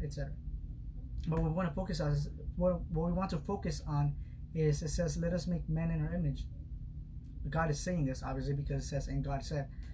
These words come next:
'Let us make man in our image, after our likeness, and let them have dominion over the fish of the sea.'" Well,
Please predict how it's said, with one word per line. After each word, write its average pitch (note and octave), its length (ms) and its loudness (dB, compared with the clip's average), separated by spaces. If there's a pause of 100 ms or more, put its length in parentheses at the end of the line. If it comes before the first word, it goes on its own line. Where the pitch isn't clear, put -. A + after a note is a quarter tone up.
(140)
'Let D3+ 80 4
us D3 100 4
make C#3+ 200 4 (140)
man D3+ 280 4
in D3+ 180 6
our D3 160 2
image, C#3+ 320 2
after D3 320 -2
our C#3 140 0
likeness, D3+ 480 0
and D3+ 200 4
let D3 220 2
them D3+ 120 2
have D3 200 2
dominion C#3 400 2 (500)
over C#3 120 0
the - 80 -6
fish - 160 -4
of D3 80 0
the C#3 80 2
sea.'" C#3+ 240 -2
Well, C#3+ 240 2